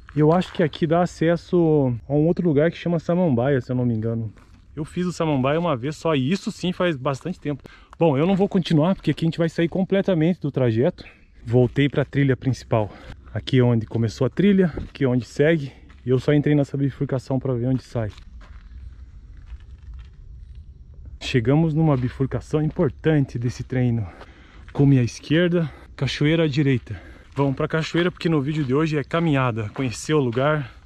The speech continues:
Uma área aberta, indo pra cachoeira.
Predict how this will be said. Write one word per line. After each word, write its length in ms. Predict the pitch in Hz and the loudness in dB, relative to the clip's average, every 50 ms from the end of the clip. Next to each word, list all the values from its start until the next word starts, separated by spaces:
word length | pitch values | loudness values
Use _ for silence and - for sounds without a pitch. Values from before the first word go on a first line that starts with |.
| - - - - | -20 -18 -6 0
Uma 200 | 131 127 123 120 | 2 4 4 4
área 260 | 113 113 110 113 110 | 4 2 2 0 -2
aberta, 460 | 104 110 110 110 104 - - - 101 - - - - _ _ - - - | -2 -2 -2 -4 -4 -6 -8 -12 -12 -12 -14 -20 -20 _ _ -20 -20 -6
indo 180 | - 120 117 117 | -4 -2 -2 -2
pra 140 | - - 127 | -2 -4 -4
cachoeira. 580 | - - 113 - - - 127 113 107 110 101 | -4 -4 -4 -4 -6 -4 -4 -4 -4 -4 -8